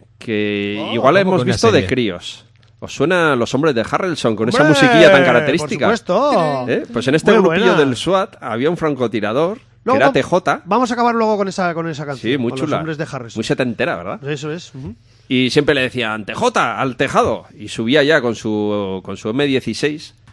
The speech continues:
Speaker 1: que es un arma horrible para <laughs> hacer de francotirador.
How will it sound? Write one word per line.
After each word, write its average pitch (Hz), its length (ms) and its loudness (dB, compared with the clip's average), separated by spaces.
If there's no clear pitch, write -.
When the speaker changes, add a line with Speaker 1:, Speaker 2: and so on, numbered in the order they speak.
Speaker 1:
que 107 80 -6
es - 120 -10
un 127 260 0
arma 151 260 4
horrible 135 440 2
para 123 180 -4
<laughs> 151 380 -4
hacer 127 240 -4
de 127 120 -2
francotirador. 110 760 -4